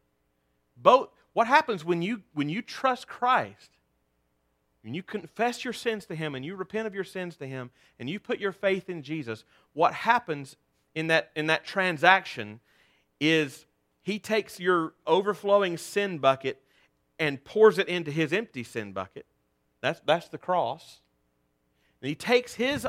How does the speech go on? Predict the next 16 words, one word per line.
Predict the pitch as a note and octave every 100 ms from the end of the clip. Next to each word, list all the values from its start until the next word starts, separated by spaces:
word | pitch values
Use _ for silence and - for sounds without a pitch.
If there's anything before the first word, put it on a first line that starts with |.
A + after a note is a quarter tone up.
| -
overflowing | G3+ F3+ E3 G3 F#3+ F3+ E3
righteousness | C3 G3+ C#4+ G3 D#3+ C#3+
bucket | - B2 C3+ E3 - -
and | D3+ E3+
pours | - A3 F#3+
it | G3+
into | G3 B3 A#3 G3+
your | G#3 D#4 G#3
empty | C3+ - B2
ri-, | A#2+ A#2+ - - E3 -
empty | B3 F#3
righteousness | A#2+ A#2+ A#2+ B2 B2
bucket. | - C#3 D3+ - -
That's | F#3 G3 -
his | F#3
life. | F3+ G3+ C3 G2 - _